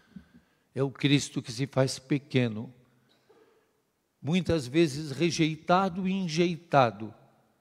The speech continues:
sendo nosso alimento, para que sejamos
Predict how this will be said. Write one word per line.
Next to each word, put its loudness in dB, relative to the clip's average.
sendo -4
nosso -4
alimento, -6
para -6
que -14
sejamos -6